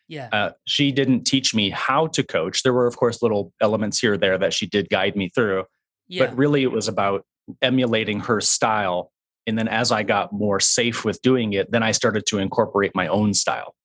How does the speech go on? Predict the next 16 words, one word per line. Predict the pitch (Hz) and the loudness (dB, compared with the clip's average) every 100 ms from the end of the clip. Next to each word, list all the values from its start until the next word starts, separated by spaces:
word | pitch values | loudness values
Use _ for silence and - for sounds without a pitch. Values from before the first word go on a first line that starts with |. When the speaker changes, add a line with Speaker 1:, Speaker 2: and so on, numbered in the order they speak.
| _ _ - | _ _ -16
Speaker 1:
Got | 156 139 | -14 -14
it. | 104 _ _ _ _ | -18 _ _ _ _
Got | 147 127 | -20 -20
it. | 101 _ _ _ _ _ _ - | -20 _ _ _ _ _ _ -8
Okay. | 214 131 117 | -8 -8 -2
Speaker 2:
So, | 139 123 120 _ _ _ _ _ | 0 0 -4 _ _ _ _ _
Speaker 1:
<laughs> | 202 147 131 | -6 -6 -4
Speaker 2:
so | - 147 131 147 | 0 2 0 0
yeah, | 156 131 | 0 2
when | 143 | 2
you | 156 | 2
think | 156 202 | 0 0
about, | 165 131 120 - _ _ - | 0 0 0 -2 _ _ -6
you | 120 | -4
know, | 110 | 0
then, | 131 135 127 | 2 2 0